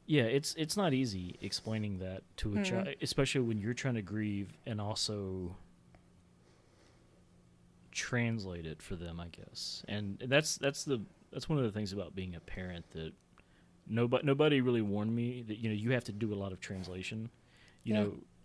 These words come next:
Speaker 1: you have to translate the concept of what the future is. You have to translate the, what the concept of the present is, of the past.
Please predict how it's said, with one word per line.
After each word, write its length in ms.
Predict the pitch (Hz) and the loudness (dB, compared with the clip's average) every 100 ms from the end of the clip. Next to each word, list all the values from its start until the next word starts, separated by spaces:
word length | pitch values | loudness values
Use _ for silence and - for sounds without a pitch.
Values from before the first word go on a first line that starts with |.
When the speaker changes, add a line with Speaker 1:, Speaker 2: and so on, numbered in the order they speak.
| - - | -20 -8
Speaker 1:
you 120 | 143 135 | 2 2
have 80 | 131 | 2
to 80 | |
translate 420 | 139 131 120 120 113 | 0 0 2 0 -2
the 80 | |
concept 420 | 110 113 107 107 107 | -2 -2 -2 -4 -4
of 80 | |
what 120 | 101 104 | -4 -4
the 80 | 92 | -6
future 440 | 107 98 87 - | -6 -6 -6 -10
is. 120 | - - | -10 -6
You 80 | |
have 80 | 101 | -6
to 80 | 104 | -4
translate 440 | - 101 101 95 | -4 -4 -4 -6
the, 80 | 107 | -6
what 160 | 104 98 | -6 -6
the 60 | |
concept 560 | 95 101 101 - 95 - | -6 -6 -4 -4 -6 -6
of 140 | 90 | -6
the 60 | 82 | -6
present 440 | - 107 101 90 | -4 -2 -2 -4
is, 200 | 85 - | -8 -10
of 80 | - | -10
the 80 | 92 | -8
past. 580 | - 98 92 82 - | -6 -6 -6 -8 -12